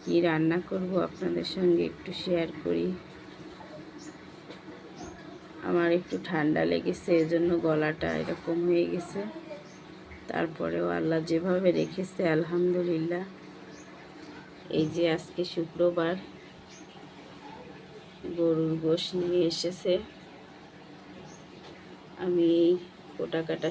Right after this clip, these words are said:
শুরু করে দিয়েছি, গরুর গোশত কেটে রেখেছি।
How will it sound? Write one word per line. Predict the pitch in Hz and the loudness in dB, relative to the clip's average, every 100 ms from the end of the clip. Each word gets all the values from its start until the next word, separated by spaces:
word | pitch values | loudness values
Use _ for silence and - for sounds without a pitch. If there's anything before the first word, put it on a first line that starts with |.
| 160 | 0
শুরু | 165 165 165 | 0 0 0
করে | 170 170 | 2 0
দিয়েছি, | 165 156 160 - 190 202 190 190 | 2 0 0 -2 -6 -6 -6 -2
গরুর | 175 165 165 165 | 0 2 2 2
গোশত | 160 175 - | 2 0 0
কেটে | 160 160 151 160 | 0 2 2 2
রেখেছি। | 160 165 165 - | 2 0 -4 0